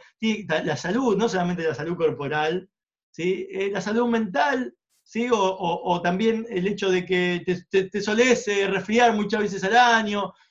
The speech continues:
No es que solamente enfermedades graves. La salud es que, que sos vago, que tenés mucha fiaca, que, que, que te cuesta corporalmente, tu cuerpo necesi-, tiene mucha hambre o tiene muchos gustos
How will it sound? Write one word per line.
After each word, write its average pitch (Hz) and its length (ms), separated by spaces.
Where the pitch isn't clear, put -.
No 233 100
es - 80
que 180 100
solamente 185 440
enfermedades 160 580
graves. 147 640
La 170 100
salud 254 300
es 240 320
que, 180 200
que 180 200
sos - 340
vago, 185 720
que 175 80
tenés 175 220
mucha 196 300
fiaca, 185 680
que, 190 220
que, 196 540
que 190 100
te 190 180
cuesta 220 720
corporalmente, 226 640
tu 190 200
cuerpo 226 420
necesi-, 190 420
tiene 196 180
mucha 196 380
hambre 208 320
o 190 120
tiene 196 200
muchos 190 280
gustos - 680